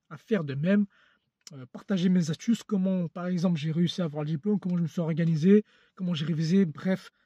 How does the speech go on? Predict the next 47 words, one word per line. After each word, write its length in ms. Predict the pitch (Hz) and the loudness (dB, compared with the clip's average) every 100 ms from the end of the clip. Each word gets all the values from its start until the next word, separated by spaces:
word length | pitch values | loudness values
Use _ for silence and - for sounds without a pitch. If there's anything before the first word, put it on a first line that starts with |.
| _ _ | _ _
voilà, 280 | 151 185 180 | -4 -2 -2
toutes 200 | - 208 | -4 -6
ces 120 | - 151 | -6 -12
petites 480 | - - - 190 - | -16 -20 -8 -6 0
astuces, 460 | 190 - - 196 165 | -2 -2 -2 0 2
des 120 | 190 | -2
petits 200 | _ - _ | _ -20 _
trucs 400 | _ 202 196 - - - _ _ | _ 2 2 2 -20 -20 _ _
pour 160 | - 196 | -4 -4
être 160 | - | -2
efficace 420 | - 190 - 196 - | 0 0 2 -2 -2
en 80 | 226 | -12
société, 460 | - - 202 185 202 | -10 0 2 4 0
survivre 440 | - 180 196 - - | 2 6 6 6 -6
en 80 | |
société. 760 | - - 240 202 202 - 175 151 _ _ _ - _ _ - | -8 2 8 8 6 2 -4 -14 _ _ _ -20 _ _ -6
Voilà. 300 | 196 180 139 _ _ _ - | -4 -4 -6 _ _ _ -12
Donc, 280 | 180 - 190 | -10 -6 -4
euh, 160 | 180 - | -4 -2
qu'est-ce 200 | 233 - | -4 -2
que 80 | |
je 60 | 190 | -2
disais 300 | 185 175 226 | 2 8 8
à 100 | 202 | 8
chaque 280 | - 180 - | 2 -6 -8
fin 220 | - 208 | -8 -2
de 60 | 185 | 0
mes 80 | 165 | 0
vidéos, 260 | 156 190 | 2 2
je 120 | 175 | 2
crois, 220 | 170 185 185 | 0 0 -2
je 60 | |
disais, 340 | 143 156 196 214 _ _ | -2 2 2 2 _ _
chaque 540 | - - - 220 170 | -4 0 6 6 6
détail 280 | 185 185 175 | 2 2 -6
compte. 260 | - 151 151 | -8 -16 -10
Oui, 240 | 160 170 | -6 -6
chaque 240 | - 202 175 | -4 -2 -2
détail 260 | 160 170 | -4 -6
compte 380 | 151 175 175 - _ _ _ | -10 -10 -10 -12 _ _ _
pour 160 | - 175 | -12 -6
devenir 360 | 170 175 185 - | 0 0 0 -2
une 140 | 214 | -2
meilleure 260 | 180 180 180 | 0 0 0
version 220 | 170 - | -4 -2
de 80 | 170 | -2
soi-même. 340 | - 165 185 | -2 0 0